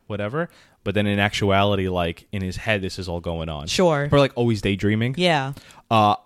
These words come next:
Speaker 1: I feel like that's one of the rare times. It's so odd and weird and to talk about it because I feel like it's one of the rare times Dexter and Harry have, like,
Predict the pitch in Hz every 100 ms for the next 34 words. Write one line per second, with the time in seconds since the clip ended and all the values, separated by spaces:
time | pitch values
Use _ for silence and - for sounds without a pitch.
0 | - 120 135 160 160 143 127 123 113 104
1 | 90 101 101 107 - 107 104 110 123 -
2 | _ _ _ _ - - - 175 - 107
3 | 117 110 98 101 101 101 90 87 - 98
4 | - - 95 98 92 87 87 92 95 90
5 | - - - - 113 139 127 123 113 104
6 | 104 110 - 113 110 104 98 101 104 -
7 | 117 110 101 95 95 95 101 101 110 110
8 | 104 104 101 92